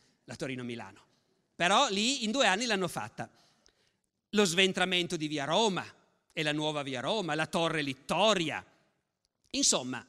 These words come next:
interventi grossi, la disoccupazione cala e, e il consenso cresce in una città che sente per la prima volta di avere, come dire, una certa attenzione del regime.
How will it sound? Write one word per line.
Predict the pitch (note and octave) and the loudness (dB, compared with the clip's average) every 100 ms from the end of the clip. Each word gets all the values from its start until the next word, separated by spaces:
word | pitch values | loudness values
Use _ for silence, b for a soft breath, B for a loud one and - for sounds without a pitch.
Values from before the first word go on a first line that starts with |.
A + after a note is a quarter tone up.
| - | -6
interventi | G3+ C4+ G3 B3+ D4+ | -4 -2 -2 -2 -4
grossi, | F#3+ G3+ F#3+ - A2+ | -4 -2 0 0 -2
la | D#3+ | -6
disoccupazione | E3 F#3+ F#3 G3+ - G#3 C4+ C4 - | -4 -6 -6 -6 -4 -4 -2 -4 -6
cala | G3 G3+ F3 G#2+ - _ _ _ _ _ _ _ | -2 -2 -2 -8 -14 _ _ _ _ _ _ _
e, | C4 G#3+ - _ _ _ | -4 -4 -6 _ _ _
e | - | -6
il | D3 | -6
consenso | - C#4 - - - - A3 A2+ _ | -4 -2 -2 -2 -4 -2 -2 -4 _
cresce | - C#3 B2+ - - - _ _ _ | -16 -14 -10 -10 -10 -16 _ _ _
in | B3+ G#3 | -6 -4
una | E3 | -2
città | - D#4+ F3+ A3 | -2 -2 -2 -2
che | G3 C#3+ D3 | -2 -6 -4
sente | - C3+ E3+ - | -4 -4 -4 -4
per | F3+ | -2
la | E3+ | -6
prima | E3 C#4 A#3 | -6 -6 -6
volta | C3+ C#3+ C#4+ | -6 -8 -6
di | A#3+ | -4
avere, | C#3 B2 F3 D#3 - - _ | -4 -4 -4 -4 -8 -20 _
come | - F3+ | -6 -4
dire, | E3+ F3 | -2 -2
una | A3+ | -2
certa | B3+ C#4 B3+ | 0 0 -2
attenzione | - C4+ - F#3+ G#3 | -2 -4 0 0 0
del | A3 | 0
regime. | G#3+ G#3+ C#3+ C3 A#2+ B2+ | -2 -2 -2 -4 -6 -8